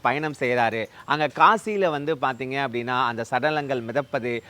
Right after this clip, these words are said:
அங்க மக்கள் பிச்சை எடுப்பது, இதையெல்லாம் பார்க்கும்போது மனம் நொந்து போனார். மதுவை எதிர்த்து போராடணும், கள்ளுக்கடைகளை போ-, மூடணும் அப்படின்றதுக்காக பல கட்ட போராட்டங்களை பெரியார் நடத்தினார்.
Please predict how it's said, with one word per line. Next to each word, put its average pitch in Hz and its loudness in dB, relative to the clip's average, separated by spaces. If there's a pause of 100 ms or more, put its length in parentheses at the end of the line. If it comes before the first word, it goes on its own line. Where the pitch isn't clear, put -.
(100)
அங்க 131 0
மக்கள் 139 -2
பிச்சை 156 -4
எடுப்பது, 127 0
இதையெல்லாம் 151 0
பார்க்கும்போது 131 0 (200)
மனம் 156 2
நொந்து 147 -2
போனார். 131 4
மதுவை 180 12
எதிர்த்து 165 2
போராடணும், 143 8
கள்ளுக்கடைகளை 147 2 (160)
போ-, 143 6
மூடணும் 139 2
அப்படின்றதுக்காக 123 2 (280)
பல 175 8
கட்ட 196 2
போராட்டங்களை 143 2
பெரியார் 123 2
நடத்தினார். 151 8